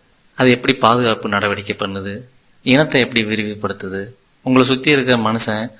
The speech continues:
குடும்பத்துல இருக்க நபர்கள், வேலையில இருக்க நபர்கள், தொழில் பண்ற நபர்கள்,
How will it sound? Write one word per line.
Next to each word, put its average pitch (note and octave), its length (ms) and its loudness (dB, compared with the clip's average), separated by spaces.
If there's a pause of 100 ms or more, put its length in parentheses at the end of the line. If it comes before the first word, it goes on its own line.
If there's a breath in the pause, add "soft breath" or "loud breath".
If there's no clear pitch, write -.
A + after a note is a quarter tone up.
(340 soft breath)
குடும்பத்துல B2+ 360 2
இருக்க A2+ 180 -4
நபர்கள், G#2 480 -2 (180)
வேலையில A#2 380 2
இருக்க G#2+ 180 -8
நபர்கள், G2+ 400 -8
தொழில் A#2+ 320 0
பண்ற G#2 200 -2
நபர்கள், G2+ 440 -8